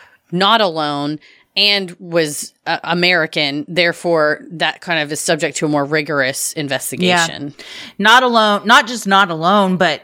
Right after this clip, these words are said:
Speaker 2: with a family that
Speaker 1: Yeah.
Speaker 2: was very tight-knit. So,
Speaker 1: Yes.
Speaker 2: you know, I mean, within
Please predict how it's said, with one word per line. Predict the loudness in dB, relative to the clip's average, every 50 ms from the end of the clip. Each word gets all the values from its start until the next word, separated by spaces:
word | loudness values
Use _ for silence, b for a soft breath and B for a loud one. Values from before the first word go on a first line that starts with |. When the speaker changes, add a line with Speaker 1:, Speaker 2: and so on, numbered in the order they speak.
| B B B B B B _ _
Speaker 2:
with | 0 0 0 0 -2
a | -6
family | -6 -2 0 2 2 4 4 2 0 -2 -4 -4
that | -2 0 2 4
Speaker 1:
Yeah. | 2 2 0 -2
Speaker 2:
was | -2 -2 -2 0
very | 0 2 4 4 6 4 4 2
tight-knit. | 0 -2 0 0 0 0 -2 -6 -6 -6 -6 -8 -8 -8 -6
So, | -2 0 2 4 4 4 4
Speaker 1:
Yes. | 4 4
Speaker 2:
you | 4 4
know, | 4
I | 2
mean, | 2 2 2 0 -2 -4 -10 _ _ _ _ _
within | -2 0 0 0 2 0 2 2 0 -2